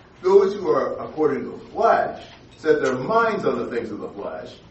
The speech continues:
th-, those who are according to the Spirit, the things of the Spirit." There's two different kinds of people, two different kinds of mindsets. Some people are fleshly focused. They think about themselves and this life and their own desires.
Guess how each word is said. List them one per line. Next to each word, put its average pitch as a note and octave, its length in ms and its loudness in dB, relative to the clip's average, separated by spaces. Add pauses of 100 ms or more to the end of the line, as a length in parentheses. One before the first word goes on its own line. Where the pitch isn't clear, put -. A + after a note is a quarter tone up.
(200)
th-, - 140 0
those E3+ 220 0
who D#3 80 -2
are D3 40 -4
according D3 280 0
to B2+ 80 -4
the - 40 -6
Spirit, G3+ 440 0
the D3+ 180 -4
things C#3+ 160 -6
of D#3 80 -6
the E3 140 -8
Spirit." - 500 -4 (300)
There's G3 240 4
two C4+ 140 -2
different A#3 320 -2
kinds F#3 180 0
of D#3+ 100 -6
people, D#3 240 -6
two A#3+ 120 -10
different A#3 260 -4
kinds F3+ 220 2
of - 120 0
mindsets. - 680 -8 (760)
Some A#3+ 200 -2
people D3 180 0
are - 240 4 (120)
fleshly G3 580 4
focused. F#3 420 -2
They - 120 -4
think B2 160 -8
about - 440 -8
themselves E3+ 680 0
and G#2 120 -10
this C#3 280 -4
life D3+ 340 0
and D3+ 100 -8
their - 80 -6
own D3 200 -2
desires. C#3 400 -2